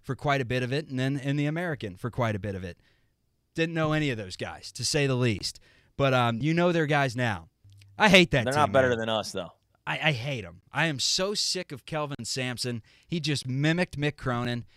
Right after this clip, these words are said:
Speaker 1: He came in and said, "Look, we have no shot against this Cincinnati team unless we start playing like 'em." And he did it a little better than Mick. And now he's got one of the best teams in the country, a team that's a legit favorite to win the national championship.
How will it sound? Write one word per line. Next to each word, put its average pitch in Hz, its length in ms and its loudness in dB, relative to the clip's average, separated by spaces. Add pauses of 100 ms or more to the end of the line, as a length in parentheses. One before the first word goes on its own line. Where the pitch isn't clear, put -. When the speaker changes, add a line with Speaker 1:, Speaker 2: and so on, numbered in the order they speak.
Speaker 1:
He 127 120 -6
came 165 320 4
in 143 120 2
and 127 100 -2
said, 127 220 -2
"Look, 123 200 -2
we 135 120 -2
have 123 120 -2
no 123 220 0
shot 120 300 0
against 113 260 -4
this 113 160 -4
Cincinnati 113 540 -2
team 120 260 -4
unless 110 280 -6
we 110 100 -8
start 104 320 -10
playing 120 320 -6
like 117 240 -6
'em." 120 160 -6 (400)
And 143 120 -4
he 135 120 0
did 160 220 0
it 156 100 0
a 156 40 0
little 160 200 -2
better 160 340 -4
than 101 180 -8
Mick. 85 360 -16
And 120 120 -4
now 127 200 2
he's 127 140 0
got 131 180 -2
one 127 100 -4
of 123 60 -6
the 117 60 -8
best 123 260 -6
teams 123 260 -6
in 110 60 -6
the 104 80 -10
country, 120 480 -6 (340)
a 120 80 -8
team 160 300 -2
that's 139 200 -2
a 131 160 2
legit 120 560 0
favorite 131 600 0 (300)
to 139 120 -2
win 139 180 0
the 131 100 0
national 123 360 0
championship. 117 680 -2